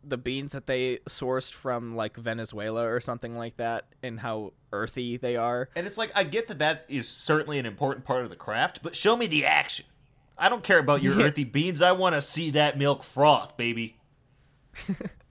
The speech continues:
Speaker 1: Yeah, shit like that. But, uh, yeah, it started with World Barista Championships, and then I found Latte Art Championships, so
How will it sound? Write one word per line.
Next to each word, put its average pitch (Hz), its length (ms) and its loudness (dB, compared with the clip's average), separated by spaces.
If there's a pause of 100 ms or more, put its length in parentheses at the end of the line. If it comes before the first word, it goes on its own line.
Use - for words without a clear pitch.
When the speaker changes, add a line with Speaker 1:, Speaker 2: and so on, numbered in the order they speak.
(1040)
Speaker 1:
Yeah, 185 240 6
shit 214 200 0
like 214 160 0
that. 170 320 2 (280)
But, 175 220 6
uh, 143 360 6 (760)
yeah, 156 200 4
it 127 80 -6
started 170 320 2
with 151 360 0 (360)
World 139 400 -2
Barista 127 460 -4 (440)
Championships, 117 680 -8
and 123 160 -6
then 165 160 0
I 147 80 0
found 135 480 0 (260)
Latte 135 480 0
Art 110 260 -2
Championships, 107 760 -8
so 113 380 -6